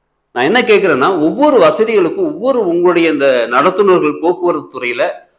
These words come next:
பல வகைகளை வந்து தன்னுடைய போராட்டத்தை முன்னின்று போறாங்க. எதுக்காக? தன்னுடைய வசதிக்காண்டி, தன்னுடைய, ஆ, பல்வேறு தேவை அடிப்படையில, அதாவது சம்பள உயர்வு, ஏதோ ஒரு தேவை அடிப்படையில வந்து போராட்டங்கள் நிகழ்த்தக்கூடிய நீங்க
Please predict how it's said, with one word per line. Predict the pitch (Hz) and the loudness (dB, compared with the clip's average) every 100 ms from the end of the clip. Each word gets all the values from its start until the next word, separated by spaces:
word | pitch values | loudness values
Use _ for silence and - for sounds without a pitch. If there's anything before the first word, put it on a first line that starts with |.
| _ - | _ -2
பல | 147 247 | 2 4
வகைகளை | 254 226 240 226 190 | 4 4 4 4 4
வந்து | 160 180 | 0 -2
தன்னுடைய | 175 165 156 | -2 0 0
போராட்டத்தை | 180 233 233 180 170 | 2 2 2 0 -4
முன்னின்று | 156 185 185 175 139 | -4 -2 -2 -2 -4
போறாங்க. | 139 131 120 | -4 -4 -4
எதுக்காக? | 120 180 220 190 170 196 202 - _ - | -6 -2 2 2 2 0 -4 -12 _ -4
தன்னுடைய | 135 208 208 185 147 117 101 | 0 4 4 4 4 2 -2
வசதிக்காண்டி, | 127 170 156 131 123 185 | -4 -2 -2 -4 -4 -4
தன்னுடைய, | 147 175 196 180 147 120 - _ _ | -2 -2 2 2 2 0 -6 _ _
ஆ, | 135 127 123 | -4 -2 -2
பல்வேறு | 120 123 165 185 165 143 127 120 113 117 113 | -2 0 2 4 4 2 0 -2 -4 -10 -6
தேவை | 165 208 190 | 0 2 4
அடிப்படையில, | 151 139 127 120 107 87 _ - | 2 -2 -8 -8 -8 -10 _ -6
அதாவது | 127 143 139 | 0 0 0
சம்பள | 139 156 160 | -2 0 0
உயர்வு, | 135 123 135 156 | 0 -2 -4 -2
ஏதோ | 160 262 | 2 4
ஒரு | 240 156 | 4 4
தேவை | 170 202 190 | 2 4 2
அடிப்படையில | 156 - 165 156 | 0 -4 -4 -4
வந்து | 156 175 | -4 -8
போராட்டங்கள் | - 247 247 208 175 | 0 2 2 0 -2
நிகழ்த்தக்கூடிய | 147 170 180 156 143 139 135 135 | -2 -4 -6 -10 -10 -8 -6 -4
நீங்க | 202 254 196 139 190 233 | -2 0 0 0 0 -2